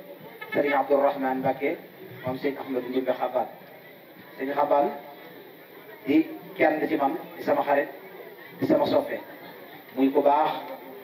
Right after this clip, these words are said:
ku am yitte ndax lii yitte ko la yàlla xam na ne ba tey jii ma wax ak yéen, wallahi mën naa ko waat ci Yàlla ne jëluma sama téléphone woo ko yëgal ko bis bi. Woo ma ko yëgal ko bis bi de, ndax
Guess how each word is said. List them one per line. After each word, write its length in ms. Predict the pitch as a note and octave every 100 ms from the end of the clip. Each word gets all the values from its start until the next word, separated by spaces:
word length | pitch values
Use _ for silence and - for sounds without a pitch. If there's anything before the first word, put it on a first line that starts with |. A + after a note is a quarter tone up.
| - - -
ku 60 | C#3+
am 140 | E3+
yitte 280 | F3 E3+ D3
ndax 160 | C#3+ C#3
lii 200 | D#3 D#3+
yitte 240 | D#3+ D3+
ko 80 | C3+
la 120 | A#2+ - - - - - - -
yàlla 200 | D#3 F3
xam 160 | F#3 F3+
na 80 |
ne 160 | D#3 C3+ - - - - - - - D#3+
ba 80 | E3+
tey 160 | F#3+ F3+
jii 120 | F3
ma 80 | D#3+
wax 140 | D#3
ak 60 | D3
yéen, 160 | C3+ - - - - - - - -
wallahi 360 | D3 D#3+ D3
mën 120 | D#3
naa 120 | E3 E3
ko 100 | D#3
waat 180 | E3 F#3
ci 60 |
Yàlla 200 | F3 D#3+
ne 60 | D3+
jëluma 260 | F3 F3+ E3+
sama 140 | D#3
téléphone 280 | D3+ C#3+ C#3+
woo 100 | C#3+
ko 60 | C#3
yëgal 220 | C#3 C3+
ko 80 | -
bis 120 | -
bi. 0 | - - - - - - - - - - - - - -
Woo 200 | - F#3 -
ma 60 |
ko 60 | E3+
yëgal 240 | E3+ F3 D#3+
ko 60 |
bis 140 | D#3 C#3+
bi 80 | C3+
de, 80 | - - - - -
ndax 180 | D#3